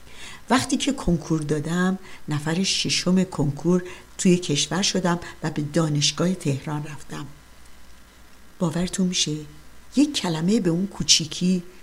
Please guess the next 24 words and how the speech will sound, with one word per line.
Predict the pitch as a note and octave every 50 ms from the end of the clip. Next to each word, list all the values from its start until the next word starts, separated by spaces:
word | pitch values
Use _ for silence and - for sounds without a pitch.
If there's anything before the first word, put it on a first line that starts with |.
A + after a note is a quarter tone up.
| - -
سرنوشت | - - - D3 D3 C#3+ C#3+ D3+ D3 D3+ D3 - - D3
منو | D3 D3 D3 C#3+ C#3+ C#3+ D3 C#3+ D3 - - - - -
تغییر | - C#3+ C#3+ C3+ C#3+ D3 D3 D3 D3 D3+
داد. | D3+ C#3+ C3+ - - - - - - -
همون | - D4 F4 F4 D#4+
یک | B3+ A3+ - - -
کلمه‌ای | D#3+ D3+ D3+ D#3 E3 F3+ G3
که | F#3+ - F#3+ F#3 F#3 F#3 - - - - -
زیر | - - G#3+ A#3 B3+ B3 G3+
دفتر | D#3+ D#3 D3 - - D3 D3+
مشقم | D3+ D3+ D3+ - - - C#3+ C#3+ C#3+
نوشته | C#3+ C#3 C3+ - - D3
بود: | C#3 D3 D3 D3 - - - - - -
"عالی." | E3 D#3 D3 D3 C#3+ C#3+ C#3+ C#3+ - - - - - - - - - - - - - - -
چرا | - - - D4 D4 D4 D4
کلمات | - - E3 D#3 D3+ E3+ E3 D#3+ E3 - F3+ F3 E3+ - - - - -
مثبت | E3 E3+ E3+ - - - D#3+ D3 D3 -
و | D#3+ D#3
زیبا | C#3 C#3+ D3+ C3+ C#3+ D3+ D3+
رو | D#3
از | D3+ D3 C#3+ - -
دیگران | D3+ D3 - D3 C#3+ D3+ D3 D3
دریغ | D3 D3+ C#3+ D3+ D3+ - -
می‌کنیم؟ | D3+ D3 - - D3 C#3+ C#3 C#3+ C3